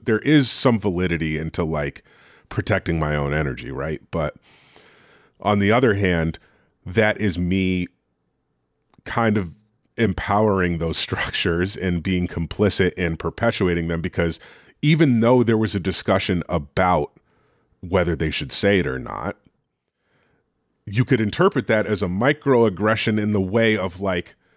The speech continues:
they're having this conversation about whether <laughs> or not, like,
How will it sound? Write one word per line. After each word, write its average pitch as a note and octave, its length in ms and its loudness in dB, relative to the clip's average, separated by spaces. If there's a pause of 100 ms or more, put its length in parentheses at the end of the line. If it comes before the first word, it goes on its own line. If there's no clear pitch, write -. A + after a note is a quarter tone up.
(200)
they're C3+ 140 2
having F3+ 260 2
this C3 120 0
conversation B2 800 0
about G2 640 -2 (200)
whether A2 520 2
<laughs> - 20 0
or A2+ 100 -2 (120)
not, G#2+ 480 0
like, G2 360 -2